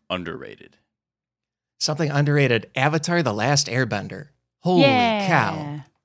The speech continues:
Speaker 2: Like, I know people know it's good, but I, I had never seen it. It pops up on Netflix. We ripped through it. Uh,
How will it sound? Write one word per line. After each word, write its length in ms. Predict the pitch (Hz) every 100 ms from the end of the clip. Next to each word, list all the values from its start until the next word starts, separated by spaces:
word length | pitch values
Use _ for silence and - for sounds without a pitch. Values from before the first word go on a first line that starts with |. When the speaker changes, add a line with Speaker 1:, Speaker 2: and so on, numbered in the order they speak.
| -
Speaker 2:
Like, 200 | 131 135
I 120 | 147
know 140 | 170 180
people 280 | 185 170
know 160 | 151 151
it's 140 | 120
good, 400 | - 151 127 95 -
but 100 | 120
I, 140 | 131
I 100 | 131
had 120 | 139 127
never 180 | 113
seen 300 | 104 - 220
it. 160 | 233 220
It 140 | 113 -
pops 240 | 117 -
up 140 | 127 117
on 160 | 101
Netflix. 480 | 127 170 190 185 -
We 120 | 110
ripped 340 | 95 107 - -
through 280 | 156 202 214
it. 220 | 202 - _ _ _ -
Uh, 520 | 120 117 107 101